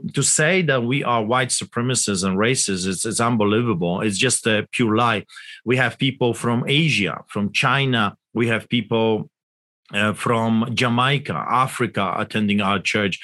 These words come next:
We have Native Americans. Half of the people I feed on the streets are Native Americans, so colored people, uh, reds, blacks, uh, yellow. And I mean, I always say that if Martians were here, here,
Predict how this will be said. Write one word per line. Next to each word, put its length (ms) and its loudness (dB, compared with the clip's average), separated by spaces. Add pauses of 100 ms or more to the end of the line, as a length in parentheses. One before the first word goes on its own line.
(200)
We 100 2
have 240 2
Native 340 2
Americans. 800 0 (240)
Half 260 0
of 160 0
the 80 2
people 380 -2
I 160 2
feed 420 0
on 160 0
the 80 0
streets 460 0
are 120 2
Native 380 0
Americans, 640 -2
so 200 -2
colored 520 0
people, 400 -6 (360)
uh, 200 2
reds, 500 2
blacks, 720 0
uh, 40 2
yellow. 520 2
And 140 0
I 80 0
mean, 180 -2
I 60 0
always 360 2
say 240 0
that 160 -4
if 100 -4
Martians 640 0
were 100 0
here, 360 2 (260)
here, 360 2